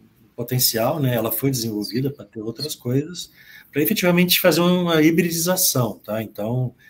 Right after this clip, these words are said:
você pode tá assistindo um canal linear e, de repente, você chegou em casa atrasado ali pro teu, pro, pro teu canal de notícias ou pra, pro esporte que você queria assistir, então você pode usar exatamente a conexão de banda larga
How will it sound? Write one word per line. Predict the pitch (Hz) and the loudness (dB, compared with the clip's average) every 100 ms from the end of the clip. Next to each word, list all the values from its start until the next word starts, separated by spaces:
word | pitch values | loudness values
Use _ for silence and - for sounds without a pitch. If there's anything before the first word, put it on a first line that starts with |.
| - | -20
você | - 139 | -8 -4
pode | 123 117 | -2 0
tá | |
assistindo | 117 - - 123 | -2 -2 -2 -2
um | |
canal | 120 113 113 | 0 0 0
linear | 120 139 151 139 160 170 | 0 0 2 0 0 -2
e, | 170 | -2
de | 156 | -2
repente, | 143 139 151 151 - 156 151 - - _ | -4 -4 -4 -6 -6 -6 -8 -18 -20 _
você | 131 | -6
chegou | - 127 | 0 2
em | 135 139 | 2 2
casa | 135 143 156 143 | 2 2 2 0
atrasado | 131 123 113 117 131 143 127 | 2 0 0 2 2 2 0
ali | 107 123 | -2 -4
pro | 123 | -6
teu, | - 113 107 - _ _ _ _ | -8 -6 -6 -10 _ _ _ _
pro, | 117 - _ _ _ | -18 -18 _ _ _
pro | 110 | -18
teu | - 113 107 104 104 | -8 -4 -2 -4 -6
canal | - 110 107 | -6 -4 -4
de | 104 | -4
notícias | 95 - 165 165 - 117 104 | -8 -4 0 0 0 -2 -2
ou | 107 | -4
pra, | 107 107 104 98 - _ - - | -4 -4 -2 -2 -6 _ -20 -16
pro | - | -8
esporte | 113 - 117 117 | -6 0 2 2
que | 107 | 0
você | 104 | -12
queria | - 107 107 | -8 -6 -6
assistir, | - 135 - - 170 | -8 -8 -6 -4 -2
então | 143 120 | -4 -4
você | 120 123 | -6 -4
pode | 135 120 113 | -4 -2 -2
usar | 110 101 107 | -4 -2 -2
exatamente | 107 110 110 110 | -2 -4 -6 -8
a | 120 | -8
conexão | 107 104 - | -6 -2 -4
de | 101 | -4
banda | 98 104 104 | -8 -6 -4
larga | 101 101 98 - | -2 -4 -6 -12